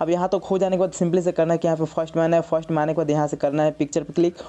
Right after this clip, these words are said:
और यहाँ से देखिए एक आपको ऑप्शन मिलेगा क्लिक ग्राफिक्स पे। तो यहाँ से आपको एक मिलेगा ऑप्शन कॉल डीजे वाला, तो आप यहाँ से करना क्या है, ये वाला जो है सेकंड वाला इफेक्ट ऐसे सिलेक्ट कर लेना है। ये देखिए कुछ इस तरीके से आ रहा है। अगर आप में ये कॉल डीजे वाला इफेक्ट नहीं आ रहा है तो आप हमें कमेंट बॉक्स में कीजिए, मैं आपको वहाँ से दे दूँगा वीडियो का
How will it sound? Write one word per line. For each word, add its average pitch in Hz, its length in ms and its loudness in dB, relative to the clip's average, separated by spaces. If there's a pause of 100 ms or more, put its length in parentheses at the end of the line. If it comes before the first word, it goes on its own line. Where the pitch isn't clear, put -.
(200)
और 165 120 0
यहाँ 170 160 2
से 170 100 0
देखिए 165 280 0
एक 165 100 0
आपको 151 240 0
ऑप्शन 160 260 0
मिलेगा 156 320 2
क्लिक 156 320 0
ग्राफिक्स 156 440 -2
पे। 117 140 -2
तो 131 120 0
यहाँ 143 180 2
से 175 200 0 (280)
आपको 135 260 0
एक 156 160 2
मिलेगा 156 380 2
ऑप्शन 147 400 0
कॉल 151 280 2
डीजे 147 320 2
वाला, 143 220 2
तो 143 120 2
आप 139 160 0
यहाँ 143 200 2
से 143 100 -2
करना 147 300 0
क्या 151 160 2
है, 180 100 0 (320)
ये 147 140 4
वाला 147 240 2
जो 147 160 2
है 151 80 2
सेकंड 151 360 -2
वाला 151 200 2
इफेक्ट 147 320 -2
ऐसे 139 220 0
सिलेक्ट 131 320 -2
कर 123 80 0
लेना 117 220 2
है। 127 60 4
ये 143 80 2
देखिए 147 200 2
कुछ 156 220 -4
इस - 180 -4
तरीके 139 260 0
से 143 120 2
आ 135 120 2
रहा 143 140 0
है। 190 80 -6 (420)
अगर 143 160 2
आप 147 180 0
में 165 80 4
ये 160 160 4
कॉल 156 280 0
डीजे 156 220 2
वाला 156 260 2
इफेक्ट 156 400 -2
नहीं 151 200 2
आ 156 80 4
रहा 151 80 2
है 147 40 0
तो 147 100 0
आप 143 180 -2
हमें 151 280 0
कमेंट 147 320 -2
बॉक्स 143 200 -4
में 147 100 2
कीजिए, 143 200 2
मैं 139 160 4
आपको 139 240 2
वहाँ 139 120 2
से 139 140 -4
दे 139 120 2
दूँगा 139 200 2
वीडियो 135 340 2
का 160 160 0